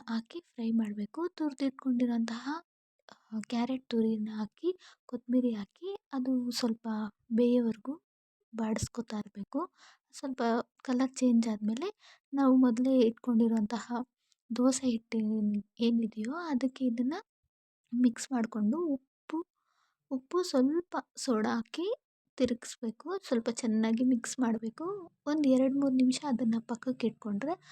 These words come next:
ಅದು ಸ್ವಲ್ಪ ನೆನೆಯುತ್ತೆ. ಆಗ ಇದು ಪಡ್ಡು ತುಂಬಾ ಸಾಫ್ಟ್ ಸಾಫ್ಟ್ ಆಗಿ ಬರುತ್ತೆ. ಡೈರೆಕ್ಟ್ ನಾವು ಹಾಗೆ ಹಾಕಿದ್ರೆ ಅದು ಅಷ್ಟ್ ಚೆನ್ನಾಗ್ ಬರಲ್ಲ, ಗಟ್ಟಿ ಬರುತ್ತೆ. ನಾನೀಗ ಟೊಮೆಟೊ ಚಟ್ನಿ ಮಾಡ್ಕೊಳೋದಕ್ಕೆ ಬಾಣ್ಲಿ ಇಟ್ಕೊಂಡು,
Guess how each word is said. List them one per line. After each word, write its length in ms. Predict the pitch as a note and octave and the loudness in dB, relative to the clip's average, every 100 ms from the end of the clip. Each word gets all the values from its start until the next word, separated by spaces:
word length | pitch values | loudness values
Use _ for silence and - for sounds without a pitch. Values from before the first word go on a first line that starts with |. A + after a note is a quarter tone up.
| - _ | -20 _
ಅದು 420 | C4+ C4+ B3 A#3 - | 0 2 2 0 -4
ಸ್ವಲ್ಪ 240 | - A#3 A3 | -4 -2 0
ನೆನೆಯುತ್ತೆ. 720 | A#3+ A#3 A#3+ A3+ - D4+ G#4+ _ _ _ - | 4 6 4 2 -2 -4 -4 _ _ _ -8
ಆಗ 180 | D4 D#4 D#4 | -6 -4 0
ಇದು 420 | C#4 D4+ D#4+ - | 0 -2 -6 -6
ಪಡ್ಡು 440 | C4 A#3 A3+ F4 F#4+ | -2 -2 -2 -4 -4
ತುಂಬಾ 360 | C4+ C4+ D4 | -4 -2 -2
ಸಾಫ್ಟ್ 440 | D4 - A#3+ - - | -2 -2 -2 -4 -8
ಸಾಫ್ಟ್ 340 | C4 B3+ - | -6 -6 -4
ಆಗಿ 100 | A#3+ | -2
ಬರುತ್ತೆ. 580 | G#3+ G#3 - B3 C#4 E4+ _ _ _ B3 | 0 -4 -8 -8 -8 -10 _ _ _ -2
ಡೈರೆಕ್ಟ್ 380 | C4 C4+ D4+ C#4 | 0 0 0 -2
ನಾವು 140 | B3+ | -2
ಹಾಗೆ 320 | A3+ A3+ - | -2 -4 0
ಹಾಕಿದ್ರೆ 440 | C4 A#3 A3 A3+ A#3+ | 0 0 -6 -8 -6
ಅದು 180 | A3 A3 | -4 -4
ಅಷ್ಟ್ 220 | - - | -6 -6
ಚೆನ್ನಾಗ್ 300 | A3+ A3+ A3+ | -4 -2 0
ಬರಲ್ಲ, 200 | A3 G#3 | 0 -2
ಗಟ್ಟಿ 340 | G3+ G#3 - A3+ | -4 -6 -6 -8
ಬರುತ್ತೆ. 460 | - _ - D4 | -8 _ -8 -6
ನಾನೀಗ 320 | F4+ E4 D4+ - | -4 -2 -2 -2
ಟೊಮೆಟೊ 300 | C4+ C4 D4 | 0 0 -2
ಚಟ್ನಿ 340 | C#4+ C4 B3+ A#3 | -4 -4 -4 -4
ಮಾಡ್ಕೊಳೋದಕ್ಕೆ 840 | A3+ A3 A#3 A3 A3 A3 - E4 _ _ _ _ | -4 -4 0 0 0 -6 -12 -18 _ _ _ _
ಬಾಣ್ಲಿ 520 | C4 B3+ B3 B3 B3+ A#3+ | 0 2 4 4 4 2
ಇಟ್ಕೊಂಡು, 560 | A#3 - A3+ B3 F4+ | 0 -2 0 0 -2